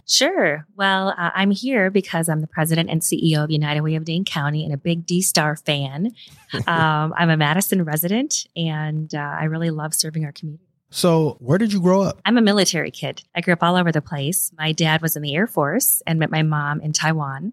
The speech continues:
Speaker 1: born in Tampa, Florida, on MacDill Air Force Base. And we lived in Germany for a few years and Okinawa, Japan for a few years. And when my dad retired, we moved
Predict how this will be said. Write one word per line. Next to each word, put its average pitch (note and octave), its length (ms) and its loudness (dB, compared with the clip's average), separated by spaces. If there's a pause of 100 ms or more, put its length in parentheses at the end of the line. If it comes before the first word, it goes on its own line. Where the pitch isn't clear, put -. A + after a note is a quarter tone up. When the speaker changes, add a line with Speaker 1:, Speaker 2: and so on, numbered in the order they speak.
Speaker 1:
born E3 220 2
in D#3 60 0
Tampa, D#3+ 280 2
Florida, D3+ 560 -4
on E3+ 80 2
MacDill D3+ 320 0
Air C#3+ 80 -2
Force D3+ 260 -6
Base. - 460 -4 (220)
And D#3 80 -8
we D#3 80 0
lived D3+ 160 -2
in D3 80 2
Germany F3+ 340 2
for F#3 180 2
a F3 60 6
few F3+ 220 2
years F3 540 2
and - 100 -6
Okinawa, D3 380 -4
Japan F#3 420 -4
for - 140 -6
a E3+ 40 0
few E3 240 -8
years. D3+ 560 -4
And E3 100 -2
when D#3+ 120 4
my D3 100 0
dad D3+ 220 2
retired, F#3+ 500 0
we D#3+ 80 2
moved D3+ 260 -4